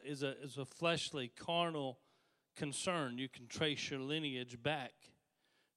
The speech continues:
to Abraham. But the spiritual Israel is a spiritual issue.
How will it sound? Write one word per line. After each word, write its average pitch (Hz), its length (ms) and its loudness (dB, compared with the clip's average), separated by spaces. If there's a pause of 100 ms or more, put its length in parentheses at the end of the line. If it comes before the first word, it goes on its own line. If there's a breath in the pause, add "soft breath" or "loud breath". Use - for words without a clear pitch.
(100)
to 151 100 -2
Abraham. 131 680 -2 (920 soft breath)
But 131 140 -2
the 131 80 -4
spiritual 247 580 2
Israel 135 440 2
is 123 80 0
a 120 40 -4
spiritual 147 680 0
issue. 123 340 -2